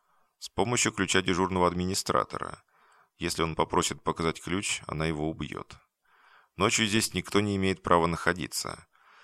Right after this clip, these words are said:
Слушайте, тогда вам надо позвонить наверх и сказать им, что они должны у вас разрешение спрашивать. Звоните, пожалуйста, я не против.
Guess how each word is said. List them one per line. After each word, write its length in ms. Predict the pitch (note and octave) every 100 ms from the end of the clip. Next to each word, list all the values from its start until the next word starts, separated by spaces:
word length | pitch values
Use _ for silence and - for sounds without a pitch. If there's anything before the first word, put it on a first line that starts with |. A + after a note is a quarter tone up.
| -
Слушайте, 640 | - C#3+ C3 G2 - B1
тогда 340 | - F2 A#2+
вам 180 | C#3+ C3+
надо 200 | C3 A#2+
позвонить 440 | A#2 F2+ G#2+ A2 G#2
наверх 480 | G#2+ C3+ C#3+ -
и 60 | C#2
сказать 480 | - B2 A#2+ G#2 D#2+
им, 80 | D2
что 220 | - E2+
они 120 | A#2
должны 440 | F#2+ F2+ D#2 A2
у 20 | F#2+
вас 180 | F#2
разрешение 540 | F2 F2 F#2+ - D2 -
спрашивать. 640 | - A#1+ A1+ - G1+ - _ _ _ -
Звоните, 480 | E2+ C#3 E3 E2+
пожалуйста, 640 | D2+ F#2 A#2+ F2+ - - C2+
я 140 | F2
не 100 | B2+
против. 540 | - F2 - - -